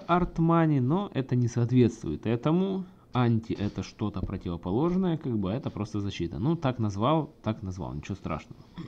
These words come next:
<clears throat> Так вот, для тех, кто не знает, что такое Art Money. Art Money это сканер памяти процесса. Вот. И этот сканер сканит, то есть ищет,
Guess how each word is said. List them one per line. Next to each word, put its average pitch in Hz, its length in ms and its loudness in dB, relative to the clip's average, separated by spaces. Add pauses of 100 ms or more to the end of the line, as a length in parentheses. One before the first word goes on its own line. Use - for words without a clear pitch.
<clears throat> 135 100 -4 (800)
Так 127 160 -2
вот, 113 180 2 (800)
для 110 100 2
тех, 180 220 2
кто 160 220 4
не 160 160 8
знает, 143 400 0 (460)
что - 200 -12
такое 113 220 -2
Art 113 240 -6
Money. 85 360 -6 (460)
Art - 180 -6
Money 113 380 4
это 113 340 -2 (340)
сканер 156 440 2
памяти 90 600 -6 (420)
процесса. 98 580 -4 (840)
Вот. 98 320 0 (460)
И 214 260 2
этот 131 280 0
сканер 120 560 -2 (160)
сканит, 123 840 0 (280)
то 123 80 2
есть 117 220 0
ищет, 143 680 0